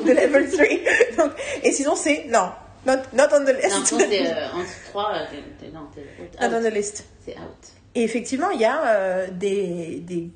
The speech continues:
Speaker 1: des rom-, comédies romantiques très connues qui, pour moi, ne, n'arrivent pas à la catégorie, euh, n'arrivent pas à la catégorie trois,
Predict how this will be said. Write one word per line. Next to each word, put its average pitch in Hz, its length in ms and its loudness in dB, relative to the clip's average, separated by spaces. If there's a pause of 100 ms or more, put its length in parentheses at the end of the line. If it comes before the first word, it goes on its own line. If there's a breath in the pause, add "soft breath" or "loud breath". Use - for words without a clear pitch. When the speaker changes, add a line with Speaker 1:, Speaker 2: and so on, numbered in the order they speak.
Speaker 1:
des 180 240 -8
rom-, 185 220 -8
comédies 202 340 -8
romantiques 196 360 -8
très 220 160 -8
connues 214 320 -10
qui, - 160 -16
pour 196 180 -12
moi, 208 200 -8
ne, 208 280 -10 (1700 soft breath)
n'arrivent 196 380 -6
pas 247 160 -2
à 220 120 -4
la 190 100 -4
catégorie, 196 680 -8
euh, 185 120 -10
n'arrivent 180 280 -6
pas 269 100 -4
à - 20 -2
la 202 60 -6
catégorie 185 340 -10
trois, - 180 -20